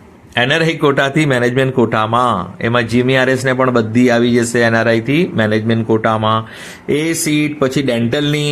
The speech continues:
એન આર આઈ સીટ, અડાણી ભુજની એન આર આઈ સીટ, એટલે જેટલી પણ સીટો એન આર આઈ થી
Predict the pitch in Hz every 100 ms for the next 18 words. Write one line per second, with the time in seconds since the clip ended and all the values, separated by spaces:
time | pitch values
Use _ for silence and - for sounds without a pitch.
0 | - 127 131 135 131 131 127 131 127 123
1 | 120 - - - - 113 123 139 151 131
2 | 104 131 156 143 156 160 147 139 143 147
3 | 143 139 131 131 - 139 147 165 123 120
4 | 143 185 180 190 185 175 - 127 127 139
5 | 135 117 107 101 - - - - - -
6 | - - 120 120 120 113 107 101 139 135
7 | 131